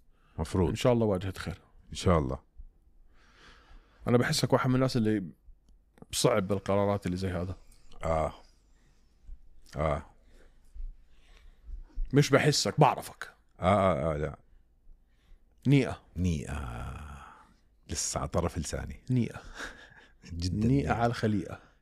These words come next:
Speaker 1: جدا. هيك شغلات.
Speaker 2: أنا العكس تماما.
Speaker 1: جد؟
Speaker 2: أوف. روحي شوفي البيت اللي بيعجبك وخذي دفتر الشيكات وخلصيني.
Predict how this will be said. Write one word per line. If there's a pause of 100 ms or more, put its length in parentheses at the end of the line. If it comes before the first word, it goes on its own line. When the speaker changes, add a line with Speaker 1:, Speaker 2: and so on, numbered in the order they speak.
(140)
Speaker 1:
جدا. (560)
هيك
شغلات.
Speaker 2:
أنا
العكس
تماما. (720)
Speaker 1:
جد؟ (180)
Speaker 2:
أوف. (1300)
روحي
شوفي
البيت
اللي
بيعجبك
وخذي
دفتر
الشيكات
وخلصيني.